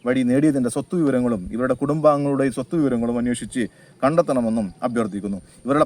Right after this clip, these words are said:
പല, ഇവരുടെ, ഇവരുടെ പലരും കൊട്ടാര സമാനമായ വീടുകളും വാഹനങ്ങളും റിയൽ എസ്റ്റേറ്റ് ഉടമകളുമാണെന്നാണ് അറിയാൻ കഴിഞ്ഞത്. അതിനാൽ ഇതുകൂടി അന്വേഷണ പരിധിയിൽ കൊണ്ടുവരണമെന്ന് അഭ്യർത്ഥിക്കുന്നു. പതിനാല്,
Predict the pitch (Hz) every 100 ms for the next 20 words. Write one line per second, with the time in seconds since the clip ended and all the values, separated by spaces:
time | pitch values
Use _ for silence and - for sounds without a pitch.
0 | 156 160 165 - - 151 170 170 165 -
1 | - 147 170 165 160 156 156 - - 160
2 | 175 185 107 - - - - - - -
3 | - 160 160 185 202 196 175 170 165 160
4 | 143 123 151 156 151 156 160 - 101 143
5 | 185 165 160 151 135 135 165 165 - 147
6 | 139 - - 135 147 143 131 127 123 123
7 | 120 117 117 113 123 104 104 113 - -
8 | - - 113 135 117 - 104 139 160 156
9 | 143 135 139 135 120 131 131 123 135 139
10 | 131 117 113 113 101 107 98 104 95 -
11 | - 127 123 123 107